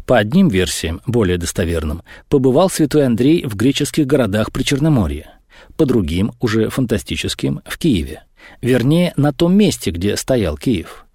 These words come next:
и где Андрей Первозванный якобы предсказал возникновение могучего христианского государства на восточноевропейской равнине.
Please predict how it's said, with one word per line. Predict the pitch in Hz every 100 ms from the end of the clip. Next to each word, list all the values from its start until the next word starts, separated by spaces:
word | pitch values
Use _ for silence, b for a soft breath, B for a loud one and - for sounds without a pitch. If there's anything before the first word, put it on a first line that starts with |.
| B B -
и | 127
где | 110 110 123
Андрей | 120 117 110 101
Первозванный | 107 92 90 98 165 175 175 -
якобы | 123 147 160 151 156
предсказал | 165 - - 120 120 135
возникновение | 139 135 131 - 113 113 117 120 135
могучего | 135 110 107 - 120
христианского | 131 147 - 113 95 - 123
государства | 120 139 175 143 - - 82 -
на | 107
восточноевропейской | 98 87 - 113 - 135 143 143 135 117 85 - 107
равнине. | 117 107 82 65 -